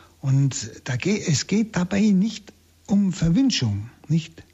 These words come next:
Äh, in diesem Sinn, wie wir das verstehen, sondern es ist ein prophetisches Wort, es sind prophetische Aussagen.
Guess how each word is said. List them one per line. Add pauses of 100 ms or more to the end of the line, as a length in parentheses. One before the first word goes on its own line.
(1000)
Äh, (120)
in
diesem
Sinn,
wie
wir
das
verstehen, (260)
sondern
es
ist
ein
prophetisches
Wort, (520)
es
sind
prophetische
Aussagen.